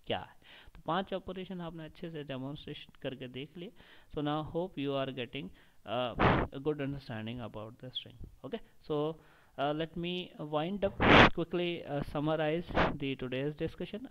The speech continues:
about the string। So first thing you please notice about the string is that the definition of the string, a string is a group of characters that has a special character which is called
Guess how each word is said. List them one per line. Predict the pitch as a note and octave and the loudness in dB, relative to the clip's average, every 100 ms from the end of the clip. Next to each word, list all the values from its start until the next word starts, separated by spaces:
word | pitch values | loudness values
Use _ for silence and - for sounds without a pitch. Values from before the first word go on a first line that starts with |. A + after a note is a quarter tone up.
| C#3 | -2
about | C3 B2+ C3+ | 0 0 -2
the | C3+ - | -6 -6
string। | - A#3+ - - - - - | -6 -6 -8 -10 -8 -10 -6
So | D#3+ D3+ E3 | -6 -2 0
first | F3+ - | 0 0
thing | F3 E3+ | -6 -2
you | D#3+ D#3 | -2 -4
please | C#3+ C3+ C3+ - - - B2 | -4 -4 -4 -10 -20 -12 -4
notice | B2 A#2+ C#3 D3 | -4 -4 -6 -4
about | B2+ B2 B2+ C3 | -4 -4 -4 -6
the | C3+ | -10
string | - D#3 C#3 | -4 -2 0
is | F3 - - - - - - - _ _ _ - - - D3 D#3+ | -2 -6 -20 -20 -20 -20 -20 -20 _ _ _ -20 -20 -16 4 6
that | A#2 B2 - - - _ _ - - - C#3+ | 6 2 -6 -20 -20 _ _ -20 -18 -16 -2
the | D3 | 0
definition | D3+ C3 D3+ D3 - C#3+ | 2 0 -2 -4 -4 -4
of | C3 C3+ | -4 -4
the | C3+ | -8
string, | - G#3+ | -8 -8
a | E3+ C#3 | -4 -6
string | - C#3+ D3 | -4 -4 -2
is | D#3 | -4
a | |
group | C#3+ C#3 B2 | -4 -8 -4
of | C#3 - | -6 -4
characters | A2+ A2 A#2 G3+ C4 - - | -8 -8 -6 -8 -8 -8 -2
that | D3 | -2
has | D#3+ E3 | -2 -4
a | F3 | -6
special | - - F3 - G#3 | -10 -6 -4 -2 -4
character | F#3 C3 A#2+ - C#3 | -4 -4 -4 -4 -4
which | D#3 - | -4 -8
is | D3 | -12
called | - C3 C3 | -6 -4 -2